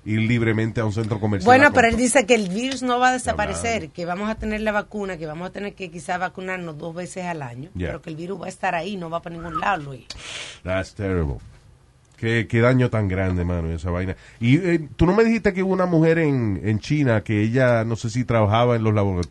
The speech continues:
Speaker 1: los laboratorios
Speaker 2: Sí,
Speaker 1: esos de
Speaker 2: sí.
Speaker 1: porque, ok, el pueblo ese, Honshu, whatever, de donde salió el virus, right, que dice que ahí está el mercado ese que vende las carnes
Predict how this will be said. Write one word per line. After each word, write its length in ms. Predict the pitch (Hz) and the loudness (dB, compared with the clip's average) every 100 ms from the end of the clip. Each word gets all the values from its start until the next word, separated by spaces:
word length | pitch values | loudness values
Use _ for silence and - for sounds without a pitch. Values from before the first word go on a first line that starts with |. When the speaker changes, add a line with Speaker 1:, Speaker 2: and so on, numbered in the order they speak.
| 92 | -4
Speaker 1:
los 180 | 95 104 | 0 2
laboratorios 720 | 98 101 92 98 113 123 113 | 2 2 2 4 4 6 4
Speaker 2:
Sí, 60 | 120 | 2
Speaker 1:
esos 220 | 165 110 | 0 0
de 240 | 95 80 | 2 2
Speaker 2:
sí. 380 | 71 - 175 156 151 - 131 | 0 -6 -10 -10 -14 -4 -2
Speaker 1:
porque, 340 | 120 147 - | 2 0 0
ok, 120 | 139 135 120 - | 0 2 0 -2
el 160 | 127 | -2
pueblo 320 | 107 156 175 185 | 4 4 4 0
ese, 440 | 156 165 147 127 | -2 0 0 0
Honshu, 360 | 123 117 170 175 | 0 0 0 2
whatever, 360 | 139 156 143 113 | 2 0 0 0
de 80 | 110 | 0
donde 220 | 107 104 | 0 0
salió 200 | 117 131 | 2 4
el 80 | 139 | 4
virus, 440 | 120 90 95 - - | 4 2 -2 -10 -6
right, 260 | 98 127 - - - _ - | -4 -4 -6 -20 -20 _ 0
que 100 | 107 | 2
dice 280 | 110 110 147 | 4 0 -4
que 160 | - 117 | -4 -2
ahí 60 | |
está 140 | 117 139 | 0 2
el 80 | |
mercado 520 | 143 131 139 131 123 123 | 2 2 2 4 4 2
ese 180 | 120 | -2
que 140 | 101 104 | -2 0
vende 240 | 104 113 | 0 0
las 140 | 113 - | -4 -2
carnes 680 | 107 110 107 98 80 64 | -2 0 0 0 -2 -4